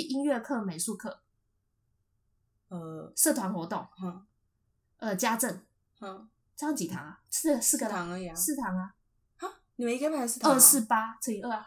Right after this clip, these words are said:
Speaker 2: 啊。
Speaker 1: 乘以二吧，对吧？
Speaker 2: 嗯，嗯，
Speaker 1: 这几个都乘以二的。之后，呃，我们班很特别，我们班却要求学校给我们社团活动。
Speaker 2: 哦，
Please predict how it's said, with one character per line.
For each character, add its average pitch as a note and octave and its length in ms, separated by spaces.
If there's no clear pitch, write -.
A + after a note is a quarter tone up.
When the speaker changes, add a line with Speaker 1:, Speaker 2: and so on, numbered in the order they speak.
Speaker 2:
啊。 C4 1120
Speaker 1:
乘 A#3+ 100
以 A#3 60
二 A#3+ 100
吧， - 200
对 A#3 80
吧？ A#3 80
Speaker 2:
嗯， A3 140
嗯， G#3+ 40
Speaker 1:
这 C#4+ 80
几 G3 120
个 F#3 120
都 G#3+ 100
乘 G#3 160
以 E3+ 80
二 F#3 160
的。 - 120
之 C4+ 100
后， C#4+ 380
呃， A#3+ 500
我 A#3+ 100
们 A#3+ 140
班 D4 140
很 A#3+ 140
特 A3 180
别， - 240
我 A3+ 100
们 A3+ 120
班 C#4 180
却 C4+ 280
要 A3 220
求 F#3+ 220
学 F3+ 140
校 G3+ 160
给 F#3 80
我 E3 60
们 D3 120
社 E3+ 160
团 - 200
活 - 140
动。 - 100
Speaker 2:
哦， - 1000